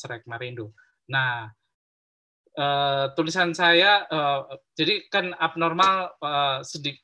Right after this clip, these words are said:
lagi naik daun lah kan, ada warung Indomie, kekinian dan segala macam. Dan Anda lihat dulu warungnya, warung Abnormal maupun, eh, anak perusahaannya dan segala macam itu kan, eh, ya sebenarnya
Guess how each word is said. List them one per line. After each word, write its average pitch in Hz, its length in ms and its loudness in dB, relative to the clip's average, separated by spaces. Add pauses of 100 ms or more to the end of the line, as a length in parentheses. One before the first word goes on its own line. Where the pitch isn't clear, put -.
lagi 151 240 -2
naik 143 320 -6
daun 131 240 -4
lah 107 240 -10
kan, 120 160 -12
ada 107 240 -14
warung 120 240 -14
Indomie, 127 560 -10
kekinian 120 560 -12
dan 120 160 -12
segala 110 240 -14
macam. 120 240 -14
Dan 120 320 -12
Anda 123 240 -12
lihat 135 320 -4 (560)
dulu 147 640 -2 (400)
warungnya, 143 960 0
warung 135 480 -8
Abnormal 139 640 -4
maupun, 135 480 -10
eh, 120 480 -10
anak 127 160 -12
perusahaannya 127 560 -8
dan 139 80 -12
segala 117 240 -10
macam 113 240 -16
itu 123 320 -16
kan, 156 240 -8
eh, 127 400 -10
ya 147 320 0
sebenarnya 165 480 -2